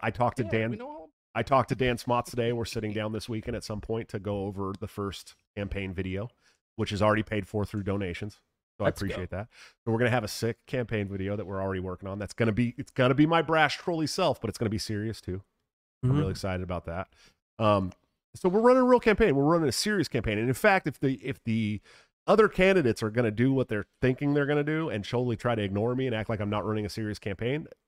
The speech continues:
Speaker 1: I think that's a bad idea. I think that's a really bad idea on their part.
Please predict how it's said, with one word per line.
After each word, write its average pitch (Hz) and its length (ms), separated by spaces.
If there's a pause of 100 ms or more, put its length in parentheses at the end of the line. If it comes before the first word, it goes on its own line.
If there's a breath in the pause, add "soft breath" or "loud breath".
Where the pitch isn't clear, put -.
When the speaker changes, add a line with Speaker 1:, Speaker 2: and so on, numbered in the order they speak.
(160)
Speaker 1:
I 127 140
think 160 180
that's 180 160
a 170 40
bad 170 200
idea. 165 300
I 87 80
think 123 100
that's 113 140
a - 20
really 113 320
bad 117 220
idea 110 260
on 98 80
their 87 140
part. 80 260